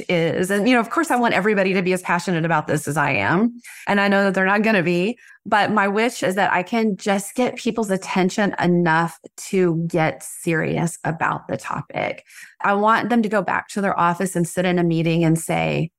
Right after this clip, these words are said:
"Oh my gosh, we had no idea that this is how it happens and this is what's happening. And now what are we gonna do about it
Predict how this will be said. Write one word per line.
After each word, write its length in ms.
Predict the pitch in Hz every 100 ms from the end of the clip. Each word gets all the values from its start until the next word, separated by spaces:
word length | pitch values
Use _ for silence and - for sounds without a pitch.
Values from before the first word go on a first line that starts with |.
| _ -
"Oh 120 | 196
my 260 | 196 165 160
gosh, 640 | 165 156 131 98 143 -
we 80 | 202
had 100 | 185
no 220 | 185 175
idea 400 | 180 165 170 156
that 180 | 160 156
this 220 | 170 165
is 200 | 185 180 -
how 320 | - 180 202
it 80 | 220
happens 420 | 214 214 226 208
and 160 | - 185
this 140 | 175
is 100 | 160
what's 300 | 170 180 175
happening. 600 | - 220 214 220 220 214 - - -
And 140 | 220
now 120 | 196 185
what 300 | 185 208 269
are 60 |
we 180 | 233 233
gonna 220 | 233 226
do 100 | 196
about 220 | 175 165
it 180 | 165 -